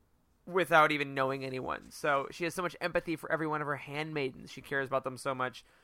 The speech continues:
I think she knows that I can feel this much for people I don't know and even for my closest friends. I can just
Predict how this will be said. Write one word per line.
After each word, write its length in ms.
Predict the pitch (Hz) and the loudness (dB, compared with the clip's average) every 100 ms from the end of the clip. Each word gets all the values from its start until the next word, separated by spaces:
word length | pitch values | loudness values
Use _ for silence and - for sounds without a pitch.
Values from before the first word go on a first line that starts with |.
| _ _ _ _ - | _ _ _ _ -2
I 60 | 196 | 2
think 160 | 220 | 2
she 120 | 220 220 | 0 0
knows 300 | 196 208 170 | 4 4 4
that 120 | 165 | 4
I 100 | 175 | 4
can 180 | 202 202 | 2 -8
feel 400 | - 185 190 202 | -8 -2 0 2
this 240 | 165 170 | 0 -2
much 240 | 156 165 - | 0 0 0
for 120 | 151 | -8
people 320 | - 156 160 | -8 -6 2
I 80 | 156 | 4
don't 200 | 151 143 | 4 0
know 280 | 139 143 156 - | 2 2 2 0
and 180 | 156 | -2
even 180 | 165 160 | -2 -4
for 120 | 143 | -6
my 120 | 147 139 | -6 -4
closest 380 | 151 143 131 | -4 -6 -8
friends. 420 | - 139 156 175 - _ _ _ _ _ _ _ _ _ _ - | -2 0 0 -4 -16 _ _ _ _ _ _ _ _ _ _ 6
I 120 | 202 | 6
can 140 | 214 208 | 6 0
just 200 | 202 | -4